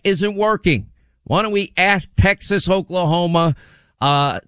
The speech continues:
Alaska, and North Dakota? I keep saying it every day. Pump prices soaring. Biden proposes a new drilling ban. Oh, that's genius.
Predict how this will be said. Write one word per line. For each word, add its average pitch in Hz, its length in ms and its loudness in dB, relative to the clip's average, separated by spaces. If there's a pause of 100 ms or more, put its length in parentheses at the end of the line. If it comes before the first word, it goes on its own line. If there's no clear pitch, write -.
Alaska, 175 640 0
and 147 160 0
North 156 240 0
Dakota? 143 420 0
I 104 100 -2
keep 156 280 -2
saying 151 300 0
it 131 120 0
every 139 220 2
day. 110 420 0 (680)
Pump 170 260 0
prices 156 460 2
soaring. 175 600 0
Biden 160 360 0
proposes 143 580 0
a 135 80 2
new 156 240 2
drilling 147 540 0
ban. 117 400 -2 (160)
Oh, 151 160 0
that's 190 260 -4
genius. 143 680 0